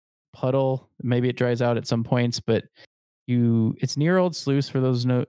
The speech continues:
that know the Rubicon. You'd kinda drop off of a big granite slab into, like, a muddy pit with a bunch of big rocks at the bottom of it. And going the direction we were going, we had to climb up onto the granite thing. And so there's, like, I don't know how tall,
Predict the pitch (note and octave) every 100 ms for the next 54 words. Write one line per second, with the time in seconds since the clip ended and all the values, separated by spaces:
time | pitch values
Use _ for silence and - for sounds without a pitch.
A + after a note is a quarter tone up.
0 | - B2 B2 A#2 A#2 A#2 - A#2 A2+ A#2
1 | A2+ - A#2+ A2+ B2 B2+ C3+ B2+ B2 B2
2 | C3+ A#2+ B2+ A#2+ - - A#2 A#2 A#2 A2
3 | A#2+ A#2 A2 A2+ A2+ A2+ A2+ A2+ - _
4 | _ _ - C#3 C3 C3 A#2+ A#2 A#2 A2+
5 | A#2 A2 A#2 A2+ A#2 A2 A#2 A#2+ A#2 A#2+
6 | A2+ A2 G#2 G#2+ G#2+ - _ _ _ _
7 | - A2 C3+ C3 B2 A#2 _ _ _ _
8 | _ _ _ - B2 B2+ A#2+ A#2 D3 F3+
9 | C3 C3 B2+ C3 A#2 - - B2+ A#2 -
10 | D#3 B2+ B2 A#2+ A2+ A#2 A2+ A2 - A2+
11 | A2 A2+ A#2 A#2+ A#2 A#2 - _ _ _
12 | _ _ _ _ _ _ C3 D3 - C#3
13 | C3 C3 B2 B2+ A#2+ A#2+ A#2+